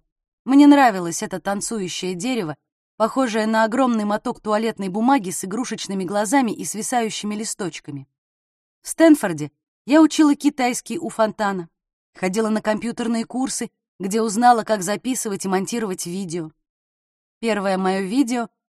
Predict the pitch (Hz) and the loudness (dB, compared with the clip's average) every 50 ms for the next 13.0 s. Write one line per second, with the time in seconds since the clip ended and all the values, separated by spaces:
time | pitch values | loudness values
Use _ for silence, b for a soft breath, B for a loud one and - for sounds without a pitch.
0 | _ - 185 208 262 262 240 180 - 208 214 214 208 190 233 262 254 - - 220 | _ -10 -4 -2 -2 -2 -2 -2 -2 0 0 0 0 0 -2 -4 -4 -4 -8 -10
1 | - - - 226 - 233 220 196 180 214 233 226 240 214 170 143 139 139 _ _ | -8 -6 -8 -6 -6 -6 -6 -6 -4 -4 -4 -2 -2 -4 -4 -6 -8 -14 _ _
2 | _ _ _ _ _ _ _ _ _ - - - 277 - - 247 240 233 277 269 | _ _ _ _ _ _ _ _ _ -10 -4 -4 -4 -2 -2 -4 -2 0 0 -2
3 | 240 - 220 - - 214 220 - 269 254 - - 156 - - - 139 _ _ _ | -2 -4 -8 -8 -8 -8 -6 -4 -4 -4 -4 -6 -10 -12 -14 -18 -20 _ _ _
4 | - 170 190 175 180 175 170 147 185 180 180 185 185 156 - 170 196 247 294 277 | -6 -4 -2 -2 -2 -2 -2 -4 -4 -4 -4 -4 -6 -8 -6 -2 2 4 4 4
5 | 233 196 180 180 180 - - - 240 226 - 214 180 185 165 - - 214 175 160 | 4 2 -2 -4 -4 -6 -6 -6 -6 -6 -6 -6 -8 -8 -8 -6 -6 -6 -6 -6
6 | - - - 170 180 180 196 190 - - 190 - - 185 165 147 - - 147 143 | -8 -12 -10 -8 -6 -6 -6 -6 -8 -10 -12 -10 -8 -6 -6 -6 -8 -10 -14 -16
7 | - _ _ _ _ _ _ _ _ _ _ _ _ _ _ - 208 226 240 - | -18 _ _ _ _ _ _ _ _ _ _ _ _ _ _ -4 0 0 0 2
8 | - - 294 277 - - 240 220 - - 254 - - - 233 226 233 254 285 294 | 4 4 4 4 4 0 -4 -4 -4 -6 -8 -6 -2 2 2 2 4 4 2 2
9 | 285 - 220 220 220 - - - 254 277 - - 226 226 220 220 214 - 214 214 | 2 0 -4 -4 -4 -6 -4 -2 -2 -2 -2 -2 -4 -2 -2 -4 -4 -2 -2 -2
10 | 208 196 247 240 226 220 - - 208 214 220 220 233 226 233 247 247 247 - 180 | -2 -2 -4 -4 -4 -6 -6 -2 -2 0 0 0 0 0 0 0 -2 -2 -4 -8
11 | - 190 160 180 185 196 190 240 277 277 - - 220 - _ _ _ _ _ _ | -10 -8 -6 -4 -4 -2 0 0 0 0 0 -2 -6 -6 _ _ _ _ _ _
12 | _ - 190 202 240 240 196 240 240 240 190 240 277 254 247 - - - 254 - | _ -2 4 6 6 8 8 6 2 2 2 2 2 2 0 -4 -6 -8 -8 -8